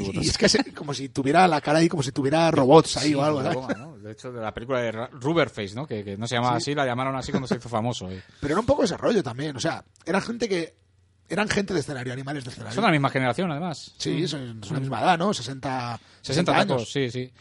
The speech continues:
Speaker 1: No, Andrew Di-, Dice Clay, eh, realmente... Eh, luego, eh, curiosamente, en el cine, eh, claro, hizo Las aventuras de Formalín, fue un fracasazo, pues porque ya, eh, ju-, <laughs> justo se estrenó ya cuando ya le estaban cogiendo gato, ¿no? Aparte la,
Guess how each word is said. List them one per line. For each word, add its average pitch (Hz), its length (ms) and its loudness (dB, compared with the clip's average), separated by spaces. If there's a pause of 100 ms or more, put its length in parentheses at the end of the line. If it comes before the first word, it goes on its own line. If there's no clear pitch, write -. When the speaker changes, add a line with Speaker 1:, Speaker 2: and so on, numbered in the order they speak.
(260)
Speaker 1:
No, 220 100 0
Andrew 214 400 0
Di-, 214 220 4
Dice 202 220 0
Clay, 220 280 4
eh, 160 520 6
realmente... 180 400 -2
Eh, 147 640 -2 (360)
luego, 180 280 2
eh, 147 300 -4
curiosamente, 185 640 0
en 170 80 0
el 151 120 0
cine, 202 440 2
eh, 131 460 2
claro, 104 300 -6
hizo 104 300 -4
Las 113 140 -2
aventuras 117 240 -2
de - 40 -6
Formalín, 127 280 -4
fue 120 120 -6
un 110 40 -6
fracasazo, 147 600 -2
pues 117 140 -12
porque 107 180 -8
ya, 123 320 0
eh, - 60 -8
ju-, - 220 -2
<laughs> - 160 2
justo 190 280 6
se 185 100 2
estrenó 185 320 0
ya 185 100 2
cuando 185 160 0
ya 165 80 2
le 151 60 2
estaban 151 200 -4
cogiendo 139 300 -6
gato, 107 260 -6
¿no? 135 120 -8
Aparte 131 300 -2
la, 151 180 4